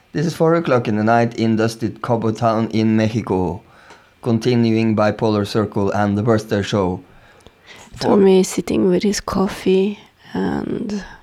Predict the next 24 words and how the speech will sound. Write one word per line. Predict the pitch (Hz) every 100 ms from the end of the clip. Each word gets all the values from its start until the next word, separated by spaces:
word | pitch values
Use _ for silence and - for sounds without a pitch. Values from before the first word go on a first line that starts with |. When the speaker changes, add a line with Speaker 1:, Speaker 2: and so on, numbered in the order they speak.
| _ -
Speaker 2:
looking | 175 - 202 196 202
a | 214
bit | 208 196 -
tired. | - 202 185 202 202 220 - _ _ _ _ _
Speaker 1:
Lit-, | 107 107 - - 104
a | 104
little | 104 107 107
bit | 104 -
tired, | 101 104 101
yeah. | 104 101 107 - -
I'm | 104 104 104
tired | 107 104 95
in | 95
my | 95 92 92
mind | 92 95 107 131 135 110 120
from, | 113 101 98 92
uh, | 90 90 - _ _ _ - - - _ _
mental | 110 120 120 120
stress | 120 113 113 - -
from | - 107 101
a | 85
very | 80 98 104 98 85 64 - - -
kind | - 87 80
of | 76